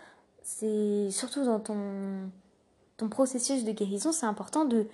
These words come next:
montrer à toi-même que t'es digne et t'es, voilà, tu,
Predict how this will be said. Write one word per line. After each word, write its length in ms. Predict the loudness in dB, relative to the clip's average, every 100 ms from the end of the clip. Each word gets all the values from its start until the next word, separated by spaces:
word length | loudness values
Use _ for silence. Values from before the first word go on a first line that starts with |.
| -16 -20 -2
montrer 280 | 2 4 6
à 60 | 6
toi-même 460 | 6 6 6 4
que 300 | 4 4 4 0 _ _ _ _ _ _ -2
t'es 140 | -2
digne 400 | 2 4 4 4
et 340 | 4 2 2 0
t'es, 400 | 0 2 2 0 -4 -20 -20 _ 0
voilà, 200 | 4 4
tu, 480 | 2 -2 -2 -2